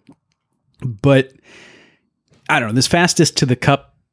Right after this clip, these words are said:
language just seemed, in my eyes, like, directly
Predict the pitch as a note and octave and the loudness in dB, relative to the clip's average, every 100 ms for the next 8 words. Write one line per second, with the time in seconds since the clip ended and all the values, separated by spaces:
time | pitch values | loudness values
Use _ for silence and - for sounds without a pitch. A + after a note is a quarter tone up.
0 | _ _ C3+ B2+ B2+ A#2+ A#2 G#2 A#2+ - | _ _ -2 0 2 2 0 0 -2 0
1 | - C#3 B2+ A2 - C3 A2+ A2 G#2 G#2+ | 0 2 2 0 -2 0 0 -2 -6 -8
2 | - A2+ - B2 A#2+ A#2 G#2 - B2 A#2 | -6 -6 -2 -2 0 0 -4 -6 -6 -4
3 | G#2 G2 | -4 -8